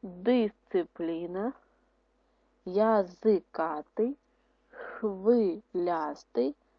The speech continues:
температура. Отже, перевіряємо за словничком: вулиця, вересень, держава, президент, аеропорт, дисципліна, температура.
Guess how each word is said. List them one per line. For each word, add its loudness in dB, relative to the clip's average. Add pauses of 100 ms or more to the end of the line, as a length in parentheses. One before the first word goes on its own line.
(240)
температура. 0 (1800)
Отже, 0
перевіряємо 6
за -2
словничком: -6 (160)
вулиця, -2
вересень, -6
держава, -2
президент, -8
аеропорт, -6
дисципліна, -8
температура. -10